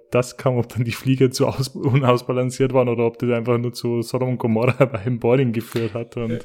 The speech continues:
Speaker 2: da kann ich dir aber was
Speaker 1: tumultartigen
Speaker 2: er-,
Speaker 1: Szenen.
Speaker 2: da kann ich dir was erzählen.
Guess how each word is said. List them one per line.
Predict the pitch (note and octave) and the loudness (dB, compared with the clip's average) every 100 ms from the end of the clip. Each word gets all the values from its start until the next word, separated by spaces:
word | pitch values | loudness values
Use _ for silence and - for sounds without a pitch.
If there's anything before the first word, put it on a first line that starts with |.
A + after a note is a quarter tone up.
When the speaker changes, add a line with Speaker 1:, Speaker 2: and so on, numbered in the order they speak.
| - - | -8 -6
Speaker 2:
da | G#2 | -4
kann | - C#3+ | -2 2
ich | C#3 | 4
dir | - | 6
aber | D3+ | 8
was | C3 A#2+ | 8 8
Speaker 1:
tumultartigen | B2+ B2+ | 6 2
Speaker 2:
er-, | |
Speaker 1:
Szenen. | B2 C3 C3 B2+ B2 - _ _ - C3 C3 | 0 0 2 2 0 -10 _ _ -6 -4 -4
Speaker 2:
da | A2 | -4
kann | C3+ | 0
ich | C#3 | 2
dir | C#3 | 2
was | B2 B2 | 2 0
erzählen. | - B2+ C3 C#3 | -4 -2 -2 -2